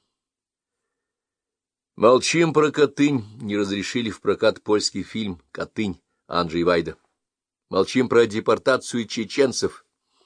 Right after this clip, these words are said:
черкесов, кабардинцев, калмыков, немцев Поволжья и прочих народов в годы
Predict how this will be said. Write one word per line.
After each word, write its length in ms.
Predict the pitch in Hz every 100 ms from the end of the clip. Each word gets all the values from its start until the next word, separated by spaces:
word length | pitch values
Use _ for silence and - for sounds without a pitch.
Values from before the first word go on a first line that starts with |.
| _ _
черкесов, 760 | - 104 - 143 135 - 95
кабардинцев, 720 | - 98 95 117 135 - -
калмыков, 580 | - 95 120 131 - _ _ _ _ _ _ _ _ _ _ 101
немцев 480 | 131 120 120 101
Поволжья 500 | 101 104 123 87 90 - - _ -
и 80 | 95
прочих 440 | 107 120 117 113
народов 360 | 104 113 95 80
в 40 |
годы 320 | 107 98 -